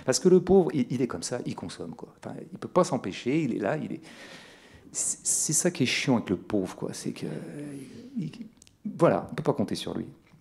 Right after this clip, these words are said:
Alors, de la même façon, le chômeur est fautif de son chômage. Il a voulu le chômage comme le consommateur a voulu les supermarchés.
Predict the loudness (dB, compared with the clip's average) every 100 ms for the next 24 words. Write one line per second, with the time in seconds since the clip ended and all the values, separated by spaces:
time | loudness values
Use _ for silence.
0 | -20 -20 -20 -20 -20 -20 -20 -20 _ _
1 | 4 6 10 10 10 8 4 2 6 8
2 | 6 4 4 4 4 0 0 -2 -2 -4
3 | -4 -8 -4 -4 -6 -12 _ -16 -16 _
4 | _ _ _ -20 -2 4 6 6 4 6
5 | 4 8 6 8 4 4 6 8 8 6
6 | 2 0 0 2 0 2 -2 -2 -2 -2
7 | -2 -2 -4 -6 -10